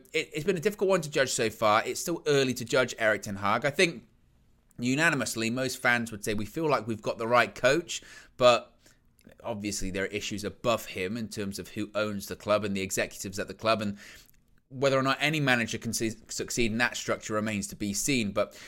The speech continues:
that's been the season so far. In terms of standout players, uh, Lisandro Martinez was a summer signing that I think has been excellent. I, he's the best.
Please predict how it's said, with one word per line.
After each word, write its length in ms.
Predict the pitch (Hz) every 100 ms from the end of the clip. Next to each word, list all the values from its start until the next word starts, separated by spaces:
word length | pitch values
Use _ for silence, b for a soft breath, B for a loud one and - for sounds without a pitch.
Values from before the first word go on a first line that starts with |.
| B
that's 180 | - 196
been 140 | 202 202
the 60 |
season 260 | 170 160 131
so 100 | 131
far. 300 | 143 123 123
In 80 | 135
terms 160 | 180
of 60 | 147
standout 420 | - 160 139 120
players, 480 | - 156 160 151 - B B B _ _ _ -
uh, 60 | 73 - -
Lisandro 420 | 110 104 131 127
Martinez 480 | 120 120 135 120 110
was 100 | 107
a 60 | 104
summer 220 | 120 107
signing 380 | - 117 120 107
that 120 | 95
I 40 |
think 200 | 101 107
has 120 | 104
been 180 | - 98 -
excellent. 600 | 113 - 110 110 107 - -
I, 80 |
he's 240 | 95 95 95
the 80 | 90
best. 460 | 110 104 - -